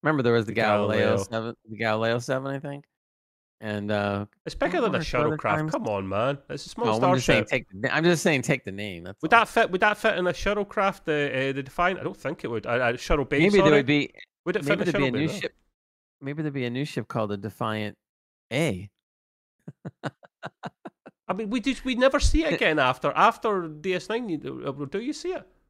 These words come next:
Speaker 2: No.
Speaker 1: I don't, I don't, I don't know what
Speaker 2: Not
Speaker 1: Canon
Speaker 2: in
Speaker 1: says
Speaker 2: Canon.
Speaker 1: about it, but I do know, I do know it was out there, and I seriously doubt they would just decommission the thing and
Speaker 2: No, they
Speaker 1: just, uh,
Speaker 2: keep
Speaker 1: never
Speaker 2: that going.
Speaker 1: see
Speaker 2: It
Speaker 1: it
Speaker 2: was
Speaker 1: again.
Speaker 2: popular. No, no, make it, make it a
Speaker 1: Exactly.
Speaker 2: bloody
Speaker 1: So,
Speaker 2: game.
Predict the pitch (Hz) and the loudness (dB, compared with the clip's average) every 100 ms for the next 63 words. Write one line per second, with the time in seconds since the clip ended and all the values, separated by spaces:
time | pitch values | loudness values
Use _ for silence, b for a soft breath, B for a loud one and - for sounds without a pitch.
0 | _ _ _ _ 151 104 - 202 254 - | _ _ _ _ -4 -4 -2 0 2 2
1 | 190 170 180 220 208 170 - 156 147 151 | 2 4 2 4 2 2 0 -2 0 -2
2 | - 131 117 95 156 156 151 131 160 196 | -2 -2 -2 -2 -2 -2 -2 -2 -2 -2
3 | 175 151 143 190 180 160 135 123 147 151 | 0 -2 0 0 2 2 2 2 0 0
4 | 120 113 107 _ - - 190 170 147 120 | -4 -4 -6 _ -20 -10 -8 -6 -10 -8
5 | 120 117 117 107 110 101 120 - 98 123 | -6 -4 -6 -8 -10 -12 -14 -12 -8 -8
6 | - 107 90 - 90 117 165 220 139 - | -8 -12 -12 -14 -12 -2 2 2 0 -4
7 | 101 104 160 196 151 156 101 - 135 175 | -4 0 0 2 2 2 0 0 0 0
8 | 302 135 - 120 180 170 117 120 139 - | -4 -4 -4 -8 -4 -4 -4 -6 -8 -8
9 | 170 143 151 151 123 131 92 120 120 131 | -10 -8 -4 0 0 0 -4 -4 2 4
10 | 123 117 117 | 4 2 -4